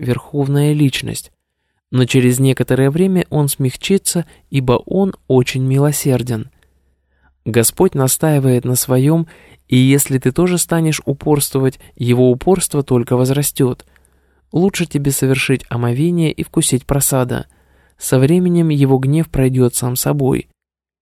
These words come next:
Сказав это, Сварупа Дамодара Госвами заставил Харидаса совершить омовение и поесть прасада.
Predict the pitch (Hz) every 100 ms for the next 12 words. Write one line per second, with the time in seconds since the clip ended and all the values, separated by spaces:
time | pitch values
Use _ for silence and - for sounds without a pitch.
0 | _ _ _ _ - - 127 123 170 -
1 | 165 156 147 - 143 190 175 147 143 143
2 | 156 147 143 139 151 180 170 143 147 -
3 | 196 170 - 156 147 156 147 131 135 131
4 | 131 131 - 120 123 123 156 180 170 160
5 | 135 123 123 120 - 143 143 - 135 127
6 | 131